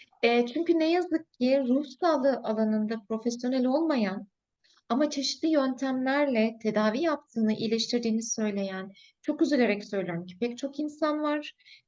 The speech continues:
Bunu ayırt edebilmenin tek yolu diploma sormak. Ve bir ikincisi, e, şu tabii ki bir hak. Hangi yöntemle çalışıyorsunuz? Her yöntem herkes için uygun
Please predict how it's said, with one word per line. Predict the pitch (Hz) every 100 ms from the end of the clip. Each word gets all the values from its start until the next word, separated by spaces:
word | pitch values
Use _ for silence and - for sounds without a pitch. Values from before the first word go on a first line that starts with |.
| -
Bunu | 277 370
ayırt | 349 277 254
edebilmenin | 247 220 208 208 208 214
tek | - 320 -
yolu | 254 254 339 330 -
diploma | 302 - 220 185
sormak. | - 175 175 196 180 - _ _ _ _ - - - _ -
Ve | 220
bir | 392
ikincisi, | 403 330 302 262 254 - 381 427 _ _ _ -
e, | 226 226 226 226 226 240 _ -
şu | - - 381 - -
tabii | - 349 294
ki | - 208
bir | 208 208
hak. | - 269 - _ _ -
Hangi | 453 466 392
yöntemle | 330 311 330 311 285 247
çalışıyorsunuz? | 214 185 - 156 - - - - _ _ _ _ - _ -
Her | 311 349 403
yöntem | 330 302 269 269 254 226 226
herkes | - 285 339 339 294 233
için | 233 - 269 285 -
uygun | 233 233 247 285 330 -